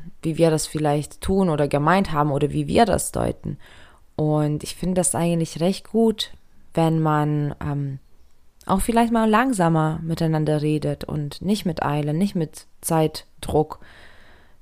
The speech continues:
und auch nicht davon ausgeht, dass es selbstverständlich ist, was wir sagen und was wir tun. Da möchte ich vielleicht auch an der Stelle,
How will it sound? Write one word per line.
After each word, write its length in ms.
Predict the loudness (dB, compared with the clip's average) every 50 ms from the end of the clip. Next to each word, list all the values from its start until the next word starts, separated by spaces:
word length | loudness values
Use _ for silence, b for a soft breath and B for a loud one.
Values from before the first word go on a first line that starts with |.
| b -18 -2 2
und 280 | 2 2 2 2 2
auch 160 | 2 4 4
nicht 760 | 4 4 4 4 4 4 2 0 0 -4 -12 -14 -16 -10 -4 -2
davon 280 | -2 -2 -2 -2 -2
ausgeht, 420 | 0 2 0 0 0 -2 -4 -4 -4
dass 80 | -4
es 140 | -6 -6 -2
selbstverständlich 920 | 0 0 0 0 -2 -2 -2 -4 -4 -2 0 2 4 4 2 0 -2 -6
ist, 220 | -6 -6 -6 -4 -2
was 220 | -2 -2 -2 -4
wir 140 | -4 -6 -4
sagen 360 | -2 -2 -2 -2 -2 -2 -4
und 80 | -4 -4
was 220 | -4 -6 -6 -6
wir 160 | -6 -8 -8
tun. 360 | -6 -4 -2 -2 -2 -2 -6 B B B B B B B B B B B B B B B
Da 100 | -6 -2
möchte 260 | 0 0 0 2 0 -2
ich 80 | -2
vielleicht 320 | 0 0 2 2 2 0 2
auch 200 | 2 2 2 2
an 120 | -2 -2
der 160 | -2 -4 -4
Stelle, 480 | -4 -4 -2 -2 -2 0 -2 -2 -4